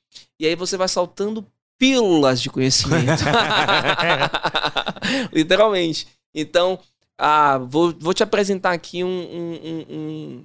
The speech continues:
é, e aí tem, existem ferramentas que fazem isso muito bem.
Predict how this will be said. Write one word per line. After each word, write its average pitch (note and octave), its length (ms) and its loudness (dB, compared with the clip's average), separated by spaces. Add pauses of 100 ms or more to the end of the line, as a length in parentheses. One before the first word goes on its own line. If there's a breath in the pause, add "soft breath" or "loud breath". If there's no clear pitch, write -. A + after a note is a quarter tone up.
(140)
é, B2 200 -6
e C#3 60 -2
aí C#3+ 120 -2
tem, D#3+ 280 -10
existem C3+ 560 -6
ferramentas C3+ 640 -10
que - 100 -18
fazem C3 320 -8
isso C3 200 -12
muito C3+ 280 -14
bem. C#3 300 -8